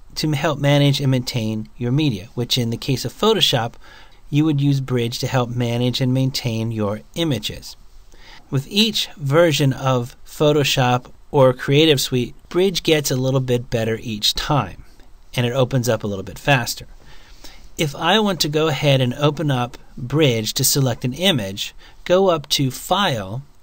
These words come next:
click on it, and go down to Open in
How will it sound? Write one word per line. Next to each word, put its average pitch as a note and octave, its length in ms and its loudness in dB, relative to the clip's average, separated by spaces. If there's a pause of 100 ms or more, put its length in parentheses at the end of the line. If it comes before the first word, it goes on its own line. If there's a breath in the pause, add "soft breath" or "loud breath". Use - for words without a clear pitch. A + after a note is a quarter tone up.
(140)
click G#3+ 300 -2
on G2 180 -4
it, G2+ 180 -10 (920 soft breath)
and D3 160 0
go F3 200 2
down E3 240 0
to C#3 440 2 (360 soft breath)
Open D#3+ 500 0
in B2 360 0